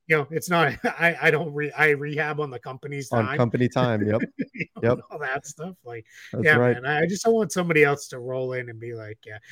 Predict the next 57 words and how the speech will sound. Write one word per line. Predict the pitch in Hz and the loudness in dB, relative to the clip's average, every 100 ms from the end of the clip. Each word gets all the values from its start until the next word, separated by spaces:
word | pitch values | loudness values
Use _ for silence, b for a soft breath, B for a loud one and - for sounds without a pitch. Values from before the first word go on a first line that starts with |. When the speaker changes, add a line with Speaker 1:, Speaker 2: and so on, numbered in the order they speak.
| B 190 | B 2
Speaker 1:
And | 190 | 6
you | 190 | 6
know | |
what? | 175 196 202 _ _ _ | 8 6 4 _ _ _
If, | 160 160 - | -12 -12 0
if | 175 - | 0 2
you're | 151 160 | 2 2
as | 135 | 2
dominant | 139 147 151 151 | 0 0 0 2
as | 143 | 2
Shaq | - 139 147 - | 2 2 2 4
was, | 151 - - _ _ _ - | 4 4 2 _ _ _ -8
it's | 143 123 - _ - - - | -6 -6 -10 _ -20 -20 -12
hard | 123 127 | -6 0
to | |
argue, | 147 196 131 110 _ - | 2 0 -4 -12 _ -16
right? | 127 135 | -6 -2
It's | 147 - | -2 -2
like, | 117 110 - | -12 -14 -14
all | 127 | -14
right, | 147 135 _ - | -14 -16 _ -18
you | 113 | -16
know. | 117 - B B | -16 -18 B B
I | 151 | 6
love | 170 185 196 | 8 8 10
the, | 196 156 | 6 6
when | 156 143 | 0 -2
people | 160 143 | 0 2
like, | 143 131 113 | 2 0 -4
"Yeah, | 117 | -12
what, | 113 131 143 | -6 -4 -4
what, | 135 139 113 B B | -4 -8 -10 B B
how | - 190 | -4 -2
great | 143 180 147 | 4 4 6
would | 160 | 2
have | 156 | 0
Shaq | - 147 143 - | 0 -2 -2 -2
been | 151 139 | -2 -2
if | - | -6
he | 131 | -8
was | 131 | -8
in | 131 | -10
shape | 123 120 123 120 | -10 -8 -8 -8
his | 117 | -12
entire | 110 107 127 113 110 | -14 -12 -10 -10 -12
career?" | - 113 101 101 | -12 -12 -12 -12
And | 110 | -14
it's | - | -12
like, | 107 - b b b | -14 -14 b b b
he | - | -4
was | 180 | -2
pretty | - 208 180 | 4 4 10
damn | 156 139 | 10 10
great | 135 143 131 | 8 10 10
anyway. | 139 127 113 113 | 6 4 -2 -4
I | 127 | -2
don't, | 127 110 | -4 -6